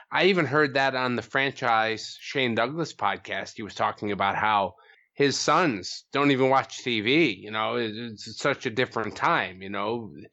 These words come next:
We're removing out of that. It's the per-, in the, into the periphery of our society is the television and stuff. And so many of these mediums that used to be so popular,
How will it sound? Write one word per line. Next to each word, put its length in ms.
We're 280
removing 640
out 280
of 140
that. 280
It's 340
the 140
per-, 260
in 200
the, 160
into 340
the 140
periphery 640
of 160
our 160
society 760
is 260
the 80
television 800
and 100
stuff. 400
And 560
so 220
many 280
of 120
these 480
mediums 720
that 160
used 300
to 80
be 340
so 300
popular, 920